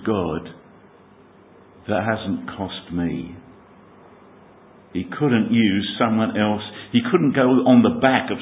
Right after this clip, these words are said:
someone else's worship. He said, "I can only give the sacrifice out of my own heart. Thank you, but no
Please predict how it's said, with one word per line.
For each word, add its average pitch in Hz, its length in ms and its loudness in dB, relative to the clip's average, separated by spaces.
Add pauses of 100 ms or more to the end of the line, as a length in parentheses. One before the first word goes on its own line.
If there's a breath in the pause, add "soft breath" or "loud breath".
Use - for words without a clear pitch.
someone 107 240 0
else's 104 380 -4
worship. 92 500 -4 (1500)
He 98 140 -8
said, 117 80 2 (120)
"I 143 200 2
can 139 100 4
only 127 380 8
give 113 520 -2
the 120 80 -2 (120)
sacrifice 117 560 -2 (100)
out 104 220 -2
of 95 40 -8
my 101 160 -4
own 117 240 -2
heart. 95 560 -6 (480)
Thank 135 340 2
you, 110 100 -6 (400)
but 95 120 -10 (560)
no 113 160 0